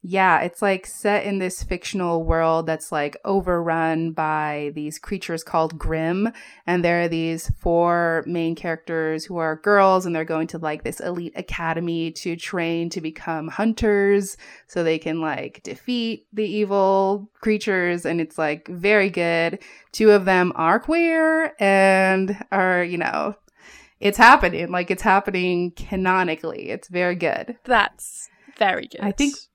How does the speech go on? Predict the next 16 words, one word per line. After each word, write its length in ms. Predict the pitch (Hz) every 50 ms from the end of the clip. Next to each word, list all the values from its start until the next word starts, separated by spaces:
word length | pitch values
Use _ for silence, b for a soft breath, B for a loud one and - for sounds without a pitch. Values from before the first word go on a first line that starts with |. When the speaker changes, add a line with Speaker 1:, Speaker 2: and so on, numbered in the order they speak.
| _ _ _ _ - - 220 208
Speaker 1:
there 140 | 196 202 202
might 160 | 202 196 196
be 100 | 202 196
more 200 | 185 175 170 170
than 320 | 165 165 165 165 165 160 - _ _ _ _ _ _ _
just 260 | - 170 165 - -
the 100 | - 165
two 240 | 165 - 180 165 160
queer 200 | - - 160 156
characters, 320 | - - 160 156 156 160 165
but, 80 | 170
like, 100 | 170 165
of 160 | 175 196 185
the 80 | 180 185
main 260 | 190 208 220 214 208
characters, 680 | 196 - 170 160 151 151 - 160 143 - 156 - -